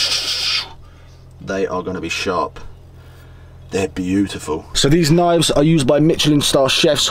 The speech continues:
all around the world. Not sure I'm quite a Michelin star chef. However, when it comes to chicken fajitas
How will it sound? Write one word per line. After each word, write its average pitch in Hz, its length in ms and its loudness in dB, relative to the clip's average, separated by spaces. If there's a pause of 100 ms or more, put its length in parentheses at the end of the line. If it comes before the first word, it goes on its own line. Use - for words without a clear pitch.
(140)
all 160 180 4
around 135 240 4
the 127 60 4
world. 170 400 2 (320)
Not 160 240 2
sure 165 320 4
I'm 151 140 0
quite 165 300 0
a 135 60 -2
Michelin 139 400 -2
star 123 240 0
chef. 139 460 -4 (460)
However, 139 400 2
when 143 160 0
it - 80 -8
comes 131 200 -4
to 117 80 -12
chicken - 240 -6
fajitas 147 600 -2